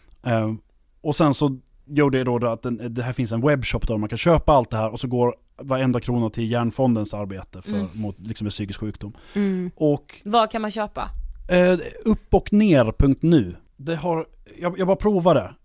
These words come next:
Speaker 1: om det skulle gå och det har funkat så fantastiskt bra. Det har liksom sålt så mycket av de här symbolerna och den har även använts liksom,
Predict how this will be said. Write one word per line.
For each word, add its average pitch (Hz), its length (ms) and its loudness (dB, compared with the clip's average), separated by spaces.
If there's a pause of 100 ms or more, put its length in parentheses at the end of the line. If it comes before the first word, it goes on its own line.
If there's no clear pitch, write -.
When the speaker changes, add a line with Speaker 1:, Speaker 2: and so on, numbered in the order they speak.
Speaker 1:
om 151 160 4
det 143 80 4
skulle 131 180 0
gå 123 180 0
och 131 120 -2
det 143 60 6
har 139 40 4
funkat 156 420 0
så - 60 -14
fantastiskt 139 640 -8
bra. 113 200 -6
Det 117 80 -10
har 135 180 -4
liksom 139 320 -4
sålt 156 380 -6
så 208 420 -2
mycket 165 460 -2
av 131 120 0
de 131 100 0
här 123 100 -2
symbolerna 180 600 4
och 156 140 -4
den 156 100 2
har 151 200 4
även 139 200 2
använts 139 600 2
liksom, 131 480 0